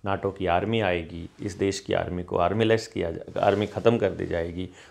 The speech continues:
और नाटो की आर्मी ही रहेगी, और फिर वर्ल्ड, वर्ल्ड गवर्नमेंट का सब, क्योंकि सबसे ज़्यादा जनसंख्या भारत की है,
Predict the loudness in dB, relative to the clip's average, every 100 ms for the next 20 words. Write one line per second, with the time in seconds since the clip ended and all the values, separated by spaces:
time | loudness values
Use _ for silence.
0 | -10 -4 0 4 6 6 6 4 4 0
1 | -6 -6 -6 -8 -8 -10 -12 -20 -6 -6
2 | -2 -4 4 10 10 10 4 2 -2 -4
3 | -4 -4 -8 -2 0 0 -6 -20 _ _
4 | -10 0 0 0 -2 2 0 2 8 8
5 | 8 6 4 2 -4 0 0 4 4 4
6 | 0 -4 -2 -6